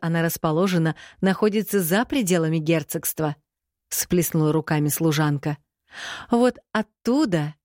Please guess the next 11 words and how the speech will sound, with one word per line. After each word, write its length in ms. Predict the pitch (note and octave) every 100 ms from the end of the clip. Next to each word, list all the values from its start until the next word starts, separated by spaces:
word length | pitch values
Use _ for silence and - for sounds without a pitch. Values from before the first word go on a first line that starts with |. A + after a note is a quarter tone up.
| -
и 140 | A#3+
до 180 | F#3+ F#3
туда 520 | - A#3 D#4+ F3+ C#3+ - _ _ -
вольные 580 | F#3 F3 F#3+ B3+ C4 E3+
земли. 560 | D3 D#3+ D3+ D3+ D#3 - _ _ - - -
А 160 | G3+
дальше 640 | F3 F#3 C#4 E4 - E3 D3+ _ _
опять 340 | - E4 F#4+ C4
герцогство. 840 | D#3+ F3+ E3 - E3+ - E3+ E3+ - _ _ _ _ _ _ _
Чем 280 | - D#4+ D#4
живут? 460 | C4+ D4+ E4+ E4+